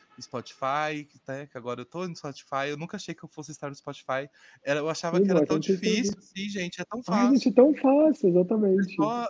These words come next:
Speaker 1: eu, quem quiser, tiver dúvida, pode me chamar na D M.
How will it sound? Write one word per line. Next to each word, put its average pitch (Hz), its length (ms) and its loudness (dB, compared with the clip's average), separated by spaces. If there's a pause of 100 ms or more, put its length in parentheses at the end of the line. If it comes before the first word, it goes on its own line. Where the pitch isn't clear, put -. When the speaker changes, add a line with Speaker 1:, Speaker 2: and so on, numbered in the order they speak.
(100)
Speaker 1:
eu, 190 80 -4 (140)
quem 214 120 -10
quiser, - 260 -20
tiver 190 200 -4
dúvida, 180 300 -8
pode 175 320 -6
me 180 80 -8
chamar 175 320 -10
na 151 60 -12
D 143 300 -10
M. 151 180 -18